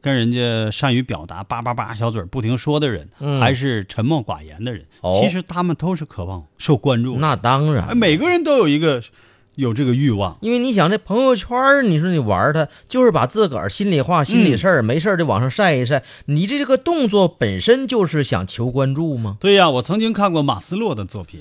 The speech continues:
Speaker 2: 马-，马斯洛是谁？
Speaker 1: 马斯洛是人本主义心理学家。
Speaker 2: 哦。
Speaker 1: 他认为呢，
Speaker 2: 嗯。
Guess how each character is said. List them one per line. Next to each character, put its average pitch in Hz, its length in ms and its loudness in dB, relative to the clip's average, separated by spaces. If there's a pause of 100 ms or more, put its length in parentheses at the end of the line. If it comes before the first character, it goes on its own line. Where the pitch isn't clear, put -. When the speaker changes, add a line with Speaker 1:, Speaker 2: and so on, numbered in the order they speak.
Speaker 2:
马-， 110 260 0
马 107 300 0
斯 - 180 -6
洛 202 180 0
是 117 120 -4
谁？ 98 80 -2
Speaker 1:
马 165 100 8
斯 196 140 2
洛 294 180 8
是 190 180 2
人 220 220 6
本 220 160 2
主 139 160 0
义 147 80 2
心 170 220 -4
理 113 80 -4
学 107 180 -10
家。 123 280 -6
Speaker 2:
哦。 170 680 2
Speaker 1:
他 262 120 6
认 254 200 4
为 123 240 0
呢， - 180 0
Speaker 2:
嗯。 90 160 -4